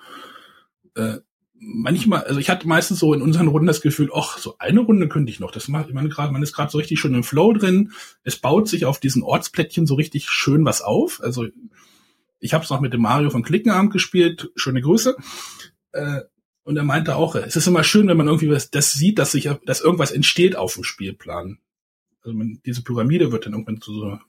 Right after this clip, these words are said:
wird ein bisschen höher, diese Obelisken wachsen, es, es wird einfach immer mehr.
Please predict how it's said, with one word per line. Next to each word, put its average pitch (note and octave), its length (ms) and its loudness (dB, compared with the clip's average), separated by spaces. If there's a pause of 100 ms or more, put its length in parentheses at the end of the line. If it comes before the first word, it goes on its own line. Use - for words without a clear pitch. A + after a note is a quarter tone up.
(160)
wird G2 100 -8
ein - 60 -18
bisschen - 240 -10
höher, E3 340 6
diese A#2+ 220 -2
Obelisken C3 500 -2
wachsen, B2 600 -2
es, A#2+ 260 -12
es - 140 -6
wird D3+ 120 0
einfach - 280 0
immer D3 140 2
mehr. E3 420 2